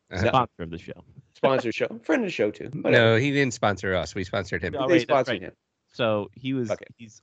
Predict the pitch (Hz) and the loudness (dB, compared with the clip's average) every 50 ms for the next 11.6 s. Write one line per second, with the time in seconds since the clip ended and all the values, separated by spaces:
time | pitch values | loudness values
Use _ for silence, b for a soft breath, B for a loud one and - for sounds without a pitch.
0 | - - 113 120 120 117 120 _ - 104 98 95 95 95 92 92 95 - 120 107 | -4 -2 0 0 0 -2 -6 _ -4 -2 -2 -2 -4 -6 -6 -8 -4 -4 -2 0
1 | 120 113 107 - 127 117 110 101 104 107 95 87 82 82 _ _ _ _ - 127 | 0 0 0 2 2 2 4 4 2 0 0 0 -2 -6 _ _ _ _ -6 -4
2 | 131 123 117 113 202 208 196 170 139 - - 107 80 - - _ _ - - 165 | -4 -2 2 2 4 4 4 4 2 0 -2 -8 -8 -8 -12 _ _ -8 -4 -4
3 | 160 156 147 - 135 123 113 101 92 - - - - _ _ - - 143 131 - | -4 -4 -4 -4 -4 -4 -4 -4 -6 -10 -12 -20 -20 _ _ -8 -6 -6 -6 -4
4 | 143 180 - - 170 220 196 - - - 214 233 190 190 - 190 220 233 190 - | -6 -6 -6 -4 -2 -2 -2 -4 -4 -4 -2 -2 -4 -6 -6 -4 -4 -4 -4 -6
5 | - 208 220 202 185 185 165 - - 190 190 180 180 180 175 165 165 160 160 156 | -4 -4 -4 -4 -4 -6 -6 2 4 6 6 6 4 4 6 6 8 6 6 4
6 | 147 139 - - 139 135 131 127 123 117 110 110 107 117 107 - 104 101 92 95 | 2 0 0 2 2 2 4 4 6 6 4 6 6 6 4 6 4 0 -2 -2
7 | 95 90 - - 78 - - - - - - - _ - - - - _ B 101 | -6 -6 -6 -8 -10 -6 -6 -6 -6 -6 -8 -12 _ -12 -12 -12 -12 _ B -10
8 | 98 95 B B B B B B _ _ - - 151 151 151 156 156 156 156 156 | -10 -10 B B B B B B _ _ 0 4 6 6 8 8 8 6 6 4
9 | 156 156 151 147 _ _ _ 151 143 - 156 143 - 147 143 127 123 120 123 - | 2 -4 -8 -10 _ _ _ -12 0 2 2 4 4 2 2 2 2 2 0 0
10 | 131 143 151 151 147 143 143 156 151 135 127 - - - - - - - - - | 0 2 2 2 2 4 2 2 2 2 0 -2 -4 -10 -18 -18 -18 -18 -12 -6
11 | 120 117 113 113 113 110 110 110 110 107 98 | -4 -2 0 0 0 -2 -2 -4 -8 -8 -10